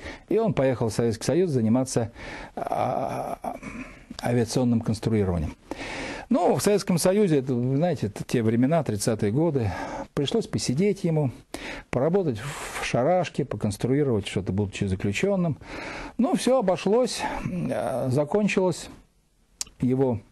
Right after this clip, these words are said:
отсидки, вышел он на свободу. Авиаконструктор продолжает, причём выдающийся совершенно.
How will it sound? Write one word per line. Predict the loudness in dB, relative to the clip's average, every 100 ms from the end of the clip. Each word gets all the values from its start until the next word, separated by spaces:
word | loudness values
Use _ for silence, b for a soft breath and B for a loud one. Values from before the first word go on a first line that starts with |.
| -10
отсидки, | -8 -2 -2 -2 -2 -2 -4 -4
вышел | -2 0 -2
он | 0
на | -2
свободу. | -2 0 2 0 -2 -6 B B
Авиаконструктор | 0 0 2 0 2 0 0 -2
продолжает, | 0 2 2 2 0
причём | -2 0 2
выдающийся | 2 2 2 0 -2 -2
совершенно. | -2 0 0 0